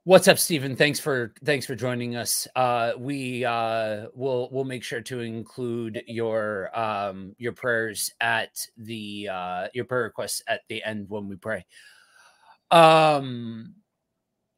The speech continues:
you know, that was all, that was all very hard for me to process. And so you fast forward, I've, I've, I've, t-, I've told the, the, the story and the reps over the last, you know, five plus years and all of that kind of stuff. And the way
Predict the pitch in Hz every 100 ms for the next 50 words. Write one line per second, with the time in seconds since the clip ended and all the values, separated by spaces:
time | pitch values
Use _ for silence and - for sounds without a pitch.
0 | _ 202 180 175 156 233 277 220 208 214
1 | 240 226 185 180 160 127 151 127 110 127
2 | 113 101 123 104 - - - 110 117 151
3 | 123 - - - - 214 220 247 233 170
4 | 156 147 147 131 - 139 143 - 143 -
5 | - 135 127 208 208 160 131 127 147 143
6 | 135 - 143 - 170 151 147 139 131 120
7 | 123 123 - 120 120 113 117 120 - -
8 | - 131 127 117 110 104 - - - 139
9 | 135 - 131 123 117 117 123 104 113 117
10 | 123 123 110 117 - 123 104 - 107 -
11 | 98 104 127 135